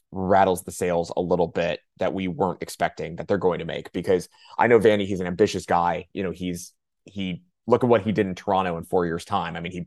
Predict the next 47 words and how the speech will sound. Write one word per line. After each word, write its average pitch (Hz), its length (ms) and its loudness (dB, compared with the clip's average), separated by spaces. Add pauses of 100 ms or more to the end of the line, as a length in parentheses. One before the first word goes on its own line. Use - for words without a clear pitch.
took 101 160 -8
them 92 140 -8
to 90 120 -8
an 92 60 -4
M 92 100 -4
L 82 60 -4
S 82 60 -10
Cup - 160 -8
final 85 460 -2 (340)
after - 240 0
being 90 260 -2
absolutely 90 560 -2
down 82 160 -6
in 69 60 -10
the 85 60 -10
dumps. 87 420 -4 (320)
He 120 100 0
has 92 240 0
so - 180 0
many 107 140 0
more 92 180 2
resources 87 480 -4
here 87 200 -4
than 85 100 -6
he 87 60 -8
did 87 160 -4
at 85 80 -6
Toronto 87 280 -4
when 80 80 -6
he 78 60 -6
walked 80 240 -4
in 90 140 -4
there. 76 260 -6 (380)
It's 104 160 -2
not 117 160 4
like 92 160 2
he's, 90 500 -6
you 95 100 -6
know, 80 280 -8 (100)
flying 90 380 -2
blind 87 340 -2
here. 67 100 -10
He's 90 200 -10
done 110 160 4
this 82 100 -10
before. - 460 -6 (400)
Um, 87 340 2